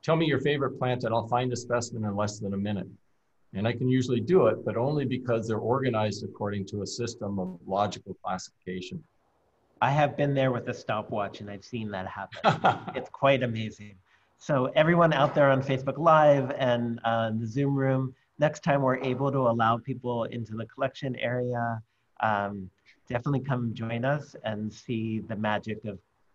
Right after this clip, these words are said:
Speaker 2: Ken Marr, um, the botanist here at the
Speaker 1: <laughs>
Speaker 2: Royal B C Museum. So thank you so much, Ken, for, for joining us, um, and the work that you do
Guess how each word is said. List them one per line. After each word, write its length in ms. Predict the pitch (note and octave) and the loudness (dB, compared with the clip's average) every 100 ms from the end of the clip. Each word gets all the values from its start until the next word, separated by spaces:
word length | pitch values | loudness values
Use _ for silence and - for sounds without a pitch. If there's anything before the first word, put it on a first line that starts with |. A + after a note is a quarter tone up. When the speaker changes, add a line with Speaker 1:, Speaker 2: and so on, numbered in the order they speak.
| - | -10
Speaker 2:
Ken 200 | A2 G2 | -8 -6
Marr, 380 | G2+ G2+ G2 F2+ _ _ _ - | -6 -6 -8 -12 _ _ _ -10
um, 300 | G#2+ G2+ F#2 | -6 -6 -6
the 60 | G2 | -6
botanist 580 | G2+ F2+ F#2+ F#2 E2 - | -4 -4 -6 -6 -8 -8
here 180 | F#2+ | -8
at 160 | F#2 - | -8 -12
the 120 | F#2 F#2 | -14 -18
Speaker 1:
<laughs> 120 | F#2+ | _
Speaker 2:
Royal 180 | F#2+ F#2 | -12 -10
B 160 | F#2 F#2 | -12 -16
C 100 | - | -14
Museum. 500 | F#2+ F#2 - F2+ F2+ _ _ _ | -14 -14 -16 -20 -20 _ _ _
So 300 | - A2+ G#2+ - | -6 -6 -6 -2
thank 200 | D#3+ D#3+ | 0 2
you 100 | F3 | 0
so 160 | - D3+ | 2 4
much, 260 | C#3 C3+ | 4 0
Ken, 240 | - B2+ A#2+ | -4 -4 -4
for, 260 | A#2+ A2+ A2 A2 _ _ | -4 -4 -4 -10 _ _
for 100 | B2+ | -8
joining 440 | A#2+ A2+ A2+ A2 G#2+ | -4 -4 -2 -4 -4
us, 400 | G#2 - _ _ _ _ _ | -6 -8 _ _ _ _ _
um, 240 | A2+ G#2+ G#2+ | -4 -4 -4
and 100 | A2 | -4
the 60 | |
work 200 | G#2+ G#2+ A2 | -4 -4 -4
that 120 | A#2 | -8
you 140 | A2+ G2+ | -6 -8
do 380 | G#2 G2+ G#2 | -10 -10 -12